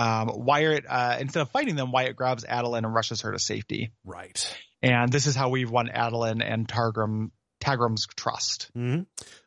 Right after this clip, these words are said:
Speaker 2: By,
Speaker 1: Yeah.
Speaker 2: you know, killing a demon in front of them. <laughs>
Speaker 1: Yeah.
Speaker 2: Yeah.
Speaker 1: Yeah, they don't like demons.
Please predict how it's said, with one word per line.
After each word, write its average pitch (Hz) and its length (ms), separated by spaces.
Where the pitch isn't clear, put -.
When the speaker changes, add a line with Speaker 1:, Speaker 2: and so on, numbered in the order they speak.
Speaker 2:
By, 214 180
Speaker 1:
Yeah. 202 60
Speaker 2:
you 170 100
know, 135 160
killing 117 300
a 104 40
demon 98 300
in 95 120
front 113 300
of 180 200
them. 240 220
<laughs> - 40
Speaker 1:
Yeah. 208 200
Speaker 2:
Yeah. 127 260
Speaker 1:
Yeah, 120 140
they 127 120
don't 143 120
like 113 160
demons. 123 340